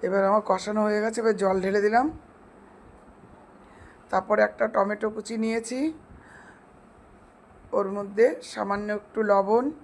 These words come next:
একটু চিনি, একটু হলুদ, একটু লঙ্কার গুঁড়ো।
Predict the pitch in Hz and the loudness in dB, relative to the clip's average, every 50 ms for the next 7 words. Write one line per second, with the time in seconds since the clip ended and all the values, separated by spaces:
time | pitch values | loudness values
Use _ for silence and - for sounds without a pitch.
0 | - - - - - - - - - 196 190 190 - - - 220 226 269 302 320 | -20 -20 -20 -20 -20 -20 -14 -8 -6 -6 -6 -8 -14 -12 -10 -8 -8 -8 -8 -12
1 | - - - - - - - - - - - - - 220 214 220 220 233 262 311 | -14 -20 -20 -20 -20 -20 -20 -20 -20 -20 -20 -14 -10 -6 -4 -4 -2 -2 -2 -4
2 | 330 - - - - - - - - - - - - 190 - - - - 220 196 | -4 -6 -16 -20 -20 -20 -20 -20 -20 -20 -16 -12 -12 -12 -12 -12 -10 -8 -8 -8
3 | 160 170 196 202 208 226 254 277 269 - - - - - - - - - - - | -6 -2 -2 0 0 2 0 -2 -4 -6 -14 -20 -20 -20 -20 -20 -20 -20 -20 -20
4 | - - - - - - - - - - - - - 196 - - - 214 208 202 | -20 -20 -20 -20 -20 -20 -20 -20 -20 -20 -12 -10 -10 -10 -8 -8 -6 0 0 0
5 | 196 190 196 - 220 214 214 208 226 226 247 262 320 | 0 0 -2 -2 0 0 0 0 4 4 4 4 2